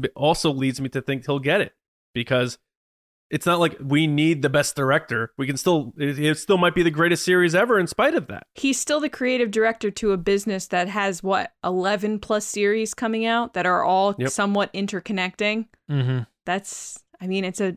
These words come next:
Speaker 2: huge chunk of time. It depends how long it takes for them to shoot it, like, the kind of dedication that's needed. Obviously, writing is a big time chunk, but I'm saying, like, having such a hand in it that you're writing and directing and doing all these things,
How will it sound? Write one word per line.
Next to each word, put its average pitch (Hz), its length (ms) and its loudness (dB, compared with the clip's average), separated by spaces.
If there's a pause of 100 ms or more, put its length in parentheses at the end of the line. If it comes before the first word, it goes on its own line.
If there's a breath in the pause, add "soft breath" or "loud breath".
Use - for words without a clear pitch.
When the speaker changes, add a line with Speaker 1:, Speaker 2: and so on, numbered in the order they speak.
Speaker 2:
huge 220 300 -2
chunk 226 240 -2
of 208 60 -4
time. 294 240 0
It 180 80 -2
depends 214 340 -2
how 214 120 0
long 190 260 0
it 185 80 -10
takes 196 200 -4
for 220 60 -6
them 196 100 -4
to 156 60 -6
shoot 208 320 -2
it, 208 380 2 (560)
like, 185 320 -4
the 185 140 -4
kind 190 280 -4
of 190 60 -2
dedication 190 640 -4
that's 180 220 -6
needed. 196 360 -2
Obviously, 180 680 -2
writing 185 500 -2
is 170 160 -6
a 180 60 -6
big 170 420 -4
time 170 500 -4 (600)
chunk, 170 480 -4 (120)
but 180 120 -2
I'm 175 120 -2
saying, 180 240 -4
like, 165 300 -4 (480 soft breath)
having 226 560 0
such - 400 -2
a 233 40 -2
hand 214 360 -2
in 185 100 -4
it 165 180 -6
that 160 120 -2
you're 165 120 -4
writing 185 380 0
and 170 160 -6
directing 180 400 -2
and 175 80 -6
doing 180 160 -4
all 180 100 -2
these 175 160 -6
things, 190 320 -6